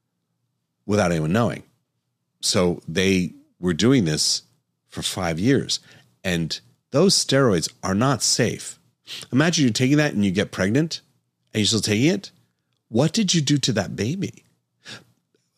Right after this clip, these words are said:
On top of that, they're just also just not safe. They're incredibly unsafe. And then the doses that were in there were not very well controlled. You don't know how much is in each thing. I mean,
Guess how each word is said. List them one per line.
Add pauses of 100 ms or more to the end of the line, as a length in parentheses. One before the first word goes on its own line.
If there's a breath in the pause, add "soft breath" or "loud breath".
(200)
On
top
of
that,
they're
just
also
just
not
safe.
They're
incredibly
unsafe. (500 loud breath)
And
then (220)
the
doses
that
were
in
there
were
not
very
well
controlled.
You
don't
know
how
much
is
in
each
thing.
I
mean,